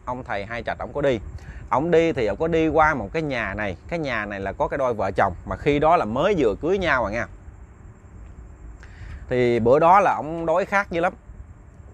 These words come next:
Cái kiểu mà đi vô cái mé rừng mà chỗ này không có người sinh sống. Bữa đó ông quá khát rồi, ông mệt trong mình dữ lắm. Thì cũng may mắn là gặp hai vợ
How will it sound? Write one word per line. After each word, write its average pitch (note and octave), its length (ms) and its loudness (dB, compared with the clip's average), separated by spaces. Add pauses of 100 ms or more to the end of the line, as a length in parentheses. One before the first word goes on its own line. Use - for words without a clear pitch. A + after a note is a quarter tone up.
Cái D#3+ 100 -2
kiểu B2+ 240 0
mà A#2+ 280 -2
đi C#3 380 0
vô C#3 100 0
cái D3 120 -6
mé E3 180 -2
rừng A2 220 -2
mà G2 60 -6
chỗ A2+ 100 -4
này A2+ 180 -4
không - 220 -6
có D3+ 60 -4
người A2+ 180 -4
sinh G2+ 100 -6
sống. C#3 180 -2 (920)
Bữa A#2+ 120 0
đó C#3+ 80 6
ông D3+ 200 2
quá E3 180 4
khát F3 280 0
rồi, A2+ 100 -2
ông A#2 140 -2
mệt G#2+ 200 -4
trong B2 120 -6
mình G2 160 -4
dữ G#2 80 -4
lắm. C#3+ 180 -2
Thì G#2+ 140 -4
cũng A2+ 140 -6
may C#3+ 220 0
mắn D#3 260 -6
là B2 80 -2
gặp G2+ 220 -4
hai D#3+ 440 0
vợ G#2+ 200 0